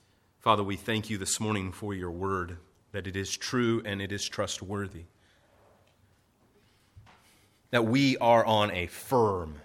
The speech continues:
foundation. There is no more firm footing than your word. It is true.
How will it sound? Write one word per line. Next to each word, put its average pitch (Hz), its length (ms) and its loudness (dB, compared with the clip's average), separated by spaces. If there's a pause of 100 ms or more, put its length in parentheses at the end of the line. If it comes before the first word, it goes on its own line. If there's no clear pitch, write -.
foundation. 82 640 -8 (2250)
There 127 200 8
is 131 160 4
no 156 480 10 (1200)
more 160 380 10
firm 160 540 8
footing 175 600 4
than 139 220 4
your 143 200 6
word. 127 560 4
It 104 100 -2
is 92 100 -4
true. 160 680 6